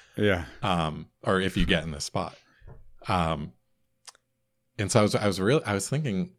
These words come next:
Speaker 2: like, okay, so using require paths is not,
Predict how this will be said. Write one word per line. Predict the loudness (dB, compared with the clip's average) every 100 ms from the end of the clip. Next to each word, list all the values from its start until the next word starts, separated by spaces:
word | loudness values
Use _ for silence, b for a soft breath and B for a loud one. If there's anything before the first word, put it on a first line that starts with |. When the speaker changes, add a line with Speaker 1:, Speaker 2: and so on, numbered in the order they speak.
| _
Speaker 2:
like, | -6 -6 -6 _ _ -8
okay, | -2 -2
so | 0 0
using | 2 2 0
require | -2 -6 -4 -4
paths | -6 -8 -8 -8 -10 -14 _ _
is | -12 -8
not, | -4 -2 -2 -4